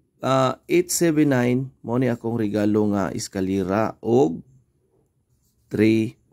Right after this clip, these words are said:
five four. Okay, mao ni ato ang, ah, kaning duha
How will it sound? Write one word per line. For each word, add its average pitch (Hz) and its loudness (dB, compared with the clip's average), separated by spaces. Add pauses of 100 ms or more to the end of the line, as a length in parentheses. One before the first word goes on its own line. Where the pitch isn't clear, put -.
(220)
five 90 -2 (480)
four. 67 -6 (520)
Okay, 127 2
mao 131 2
ni 135 0
ato 127 -6
ang, 135 -2 (480)
ah, 104 -4
kaning 127 0
duha 123 0